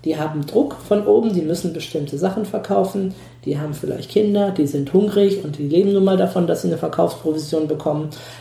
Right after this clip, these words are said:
Das heißt, das alles sind dann Werte, die einen Verkäufer vielleicht auch dahin bringen können, ein solches Modell wie N L P, ähm, unethisch und manipulativ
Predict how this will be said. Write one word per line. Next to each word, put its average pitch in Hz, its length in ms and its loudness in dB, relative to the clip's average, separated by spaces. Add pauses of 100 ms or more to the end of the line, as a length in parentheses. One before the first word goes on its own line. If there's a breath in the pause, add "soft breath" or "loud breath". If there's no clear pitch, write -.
Das 147 180 0
heißt, 160 240 4 (160 loud breath)
das - 260 -4
alles 180 200 4
sind 170 200 0
dann 156 200 0 (280 loud breath)
Werte, 185 680 4 (280 loud breath)
die 175 240 2
einen 151 560 -2
Verkäufer 156 500 0
vielleicht 160 440 2
auch 170 180 0
dahin 156 320 -2
bringen 151 300 2
können, 147 260 -2
ein 143 160 -2
solches 160 400 2
Modell 151 460 4
wie 143 100 2
N 143 140 -2
L 143 100 0
P, 147 380 -2 (520 loud breath)
ähm, 143 320 0
unethisch 180 600 4
und 139 240 -2
manipulativ 147 1000 0